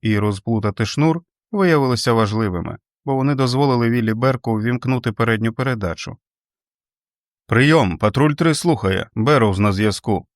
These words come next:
промовив Рід, щойно він знову заволодів мікрофоном. У вікно він побачив, як автодім огинає передок крузера по гравійному узбіччю і трав'янистому схилу у південному напрямку. Це видовище не стривожило Ріда, воно його спантеличило.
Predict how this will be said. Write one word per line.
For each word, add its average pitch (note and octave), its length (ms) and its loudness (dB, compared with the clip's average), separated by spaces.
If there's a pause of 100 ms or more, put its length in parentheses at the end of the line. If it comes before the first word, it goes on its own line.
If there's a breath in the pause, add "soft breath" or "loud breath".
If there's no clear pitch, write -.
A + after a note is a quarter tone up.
промовив F#2+ 500 -2
Рід, F#2+ 240 -6 (140)
щойно G2 380 -2
він F#2+ 160 -2
знову A2 300 0
заволодів F#2+ 480 -4
мікрофоном. F#2+ 680 -6 (760)
У D#3 120 -4
вікно D#3 340 2
він A2+ 140 2
побачив, A2 460 0
як G#2 220 -2
автодім A#2 520 0
огинає A#2+ 500 2
передок A2 460 -2
крузера A#2 480 0
по G#2+ 180 -2
гравійному A2 560 0
узбіччю B2 460 -2
і G2+ 60 -2
трав'янистому G#2+ 680 -2
схилу B2+ 340 -2
у G#2+ 60 -4
південному G2+ 580 -2
напрямку. G2 640 -4 (760)
Це E3+ 180 0
видовище D#3 560 0
не C#3 200 2
стривожило B2 720 0
Ріда, G2 320 0
воно G#2+ 460 0
його G#2 360 0
спантеличило. A#2 960 -2